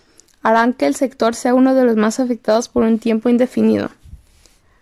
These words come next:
La Organización Mundial de Turismo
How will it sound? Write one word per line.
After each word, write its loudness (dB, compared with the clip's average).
La 2
Organización 2
Mundial 2
de 0
Turismo 2